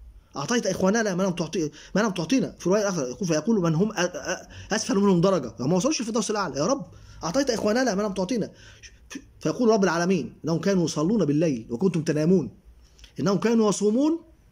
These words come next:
وكنتم تأكلون، إنهم كانوا يتصدقون وكنتم تبخلون، إنهم كانوا يقاتلون وكنتم تجبنون." شوف رب العالمين بيقول لهم إيه؟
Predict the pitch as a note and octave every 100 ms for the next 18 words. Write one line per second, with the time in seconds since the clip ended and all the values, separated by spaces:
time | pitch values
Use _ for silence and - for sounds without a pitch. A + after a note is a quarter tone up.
0 | - - - B2+ A3 F#3 - C#3+ G3 F3
1 | A2 - _ - - - D3+ G#3+ G3+ A3
2 | G3 E3 F3 E3 A3+ G#3+ D3+ A3 G3 F3
3 | E3+ F#3+ A#3+ F#3+ F3 F3+ A3 G3+ F3+ F3
4 | F3+ A3+ A#3 F3+ G#3 E3+ D#3 C#3+ D#3+ B2
5 | - - - - _ _ _ - D#3 D#3
6 | D3 F3+ E3 F3 F3+ G3 -